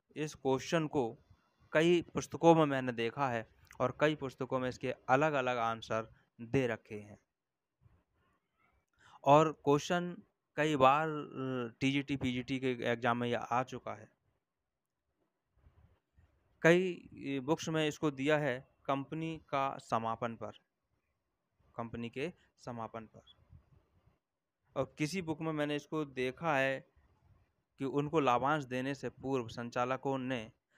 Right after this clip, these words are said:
समस्त अंश-, अंशधारियों को लाभांश वितरित करने को प्रस्तावित किया हो या प्रस्ताव दिया हो। लेकिन इसका सही राइट आंसर हमारे पास ये भी हो जाता है कि परा-, पर्याप्त तरल कोष।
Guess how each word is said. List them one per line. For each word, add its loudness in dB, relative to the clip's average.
समस्त 2
अंश-, -4
अंशधारियों -2
को -2
लाभांश -2
वितरित -10
करने -4
को -4
प्रस्तावित -2
किया -6
हो -8
या -2
प्रस्ताव -6
दिया -6
हो। -12
लेकिन -4
इसका -6
सही -2
राइट -2
आंसर -6
हमारे -8
पास -8
ये -2
भी -2
हो -8
जाता -6
है -8
कि -12
परा-, 2
पर्याप्त 2
तरल -2
कोष। -8